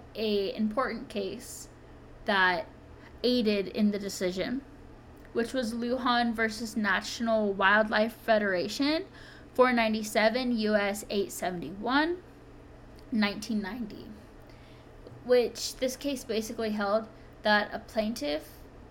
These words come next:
claiming injury from environmental damage has to use the area affected by the challenged activity and not an area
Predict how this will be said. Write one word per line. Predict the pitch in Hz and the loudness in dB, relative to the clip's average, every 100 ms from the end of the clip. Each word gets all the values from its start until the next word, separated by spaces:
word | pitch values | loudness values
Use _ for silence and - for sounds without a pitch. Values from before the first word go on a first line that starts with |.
| - - | -20 -4
claiming | 247 240 220 | 0 0 -2
injury | - 208 220 220 240 | -4 -4 -4 -4 -4
from | - 220 208 | -2 0 0
environmental | 202 196 196 226 214 214 208 | -2 0 2 2 0 -2 -4
damage | 185 190 185 202 269 277 - - - - - - - | -6 -6 -6 -4 -4 -6 -12 -16 -20 -20 -20 -6 0
has | 233 262 - | 2 0 -6
to | - | -8
use | 240 220 233 - | -4 -4 -4 -6
the | 220 - | -6 -2
area | 202 214 220 151 | -2 0 -2 -4
affected | 214 - 202 - - 233 214 | -10 -8 -8 -8 -6 -4 0
by | 208 214 | 0 0
the | 202 | -2
challenged | - - 202 208 214 214 | -6 -4 -2 0 -2 -2
activity | - - 208 196 214 262 294 - - - - | -6 -6 -6 -6 -4 -4 -4 -6 -8 -16 -6
and | 226 214 | 0 2
not | 214 240 - | 4 2 0
an | 240 214 | -4 -2
area | 226 214 208 202 190 | 0 2 2 0 -2